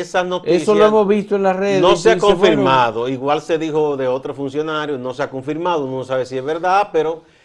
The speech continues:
Speaker 1: sabemos que aquí hay cierto nivel de la burocracia estatal
Speaker 2: Mm.
Speaker 1: que sí tiene muchísimos privilegios.
Speaker 2: Me parece una persona cercana o, eh, vinculada familiarmente con los Batistas del Villar.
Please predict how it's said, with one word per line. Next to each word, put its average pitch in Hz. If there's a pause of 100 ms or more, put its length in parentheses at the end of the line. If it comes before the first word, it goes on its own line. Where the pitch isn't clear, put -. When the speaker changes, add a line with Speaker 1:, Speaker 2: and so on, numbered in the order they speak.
Speaker 1:
sabemos 170
que 214
aquí 185
hay 170
cierto 190
nivel 131
de 120
la 117
burocracia 120
estatal 120
Speaker 2:
Mm. 123
Speaker 1:
que 123
sí 196 (580)
tiene 170
muchísimos 160
privilegios. 113
Speaker 2:
Me 143
parece 190
una 233
persona 185
cercana 190
o, 185
eh, 127
vinculada 147
familiarmente 156 (520)
con 147
los 135
Batistas 139
del 127
Villar. 120